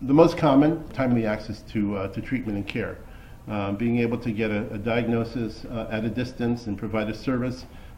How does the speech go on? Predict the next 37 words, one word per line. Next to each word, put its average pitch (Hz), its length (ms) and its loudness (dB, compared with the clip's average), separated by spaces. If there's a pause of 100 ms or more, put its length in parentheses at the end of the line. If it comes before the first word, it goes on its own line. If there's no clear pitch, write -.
(100)
uh, 107 360 0
is, 117 420 2
is 110 340 -2 (360)
something 127 280 2
that's 110 220 0
been 117 180 0
around 110 400 2
for 117 140 -6
decades. - 640 -2 (300)
Uh, 101 100 -2
this 113 220 -4
is 110 120 -2
not 117 200 2
new 120 180 4
technology, 120 760 -2 (360)
but 170 100 -2
it's - 160 0
also 165 260 4
not 131 300 2
the 127 60 0
most 120 260 2
efficient 123 400 -4
way 101 140 -4
of 95 80 -6
delivering 92 360 -6
care. - 340 -8 (180)
The 135 100 -2
second 202 560 2 (600)
area 123 280 4
that 113 140 2
we 120 80 4
look 120 240 2
at, 117 260 2
which 120 200 -2
is 113 180 0
now 147 220 4
emerging 123 560 4